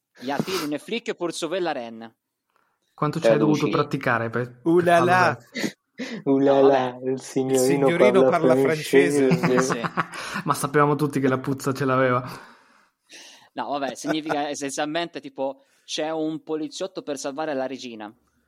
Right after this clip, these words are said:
Speaker 1: Cioè, letteralmente significa questo, una cosa del genere.
Speaker 2: Cioè, quelle quattro
Speaker 3: Oh.
Speaker 2: parole in italiano erano quelle diciassette francese?
Speaker 1: Y,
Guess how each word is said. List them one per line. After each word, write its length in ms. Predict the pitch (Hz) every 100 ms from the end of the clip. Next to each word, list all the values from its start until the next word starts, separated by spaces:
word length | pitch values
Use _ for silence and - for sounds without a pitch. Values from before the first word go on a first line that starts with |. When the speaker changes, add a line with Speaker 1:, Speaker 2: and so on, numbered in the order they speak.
| _ _ _ _
Speaker 1:
Cioè, 220 | - 120 117
letteralmente 480 | 135 139 139 143
significa 240 | 135 123 123
questo, 240 | 131 -
una 80 | 117
cosa 160 | 123 120
del 140 | 123
genere. 320 | 113 117 104 -
Speaker 2:
Cioè, 160 | 127
quelle 260 | - 147 139
quattro 360 | 160 156 151
Speaker 3:
Oh. 20 | 151
Speaker 2:
parole 300 | 143 165 160
in 60 |
italiano 440 | 151 135 143 165 165
erano 260 | 147 135
quelle 220 | 135 143 135
diciassette 1400 | 135 - 120 - 143 147 131 123 120 117 120 117 120 123
francese? 560 | - 127 135 123 127 127 160 160 151 - 156 - _ _ _ _ _ _
Speaker 1:
Y, 80 | -